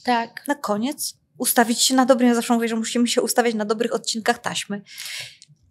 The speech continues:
Speaker 2: I ja na przykład
Speaker 1: Dokładnie.
Speaker 2: stoję, wiesz co, na początku taśmy, ja wymyślam, nie? <gasps> O, zrobimy kurs francuskiego, o, wymyśl, wymyślę. I później stoję na końcu taśmy, czyli nagrywam, że ja to robię. Wiesz, ja jestem taki pracownik na początku taśmy i na końcu,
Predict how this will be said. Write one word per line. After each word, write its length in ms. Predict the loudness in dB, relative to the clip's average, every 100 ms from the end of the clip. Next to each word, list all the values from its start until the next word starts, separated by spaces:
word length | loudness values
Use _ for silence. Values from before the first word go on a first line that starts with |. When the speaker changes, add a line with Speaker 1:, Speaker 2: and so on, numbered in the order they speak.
| -2
Speaker 2:
I 60 | 2
ja 80 |
na 60 | 4
przykład 200 | 4 4
Speaker 1:
Dokładnie. 140 | 4 4
Speaker 2:
stoję, 100 | 4
wiesz 120 | 2
co, 120 | 0
na 80 | 0
początku 420 | 0 -2 -2 -2
taśmy, 280 | -2 2 4
ja 60 |
wymyślam, 460 | 8 8 8 2 -8 -10
nie? 140 | -12 -2
<gasps> 40 |
O, 680 | 4 6 8 8 8 8 4 2
zrobimy 220 | 4 6
kurs 160 | 4 2
francuskiego, 440 | 2 0 0 2
o, 340 | 4 6 6
wymyśl, 340 | 4 2 0 0
wymyślę. 360 | -4 -4 -8 -8 -18 -20 -20 _ -8
I 60 |
później 260 | -2 2 4
stoję 180 | 6 6
na 80 |
końcu 360 | 6 6 4 4
taśmy, 420 | 2 0 0 -2
czyli 220 | -2 4
nagrywam, 500 | 6 8 8 6 2
że 100 | 2
ja 120 | 2 4
to 120 | 2
robię. 400 | 2 2 -2 -4 _ _ _ _ _ _ _ -6
Wiesz, 180 | -4
ja 40 | -2
jestem 220 | -2 -4
taki 200 | -4 -6
pracownik 520 | -6 -6 -4 -6 -6
na 80 | -8
początku 540 | -6 -4 -4 -6 -8
taśmy 340 | -6 -8 -6 -8
i 20 |
na 100 | -8
końcu, 440 | -6 -6 -4 -6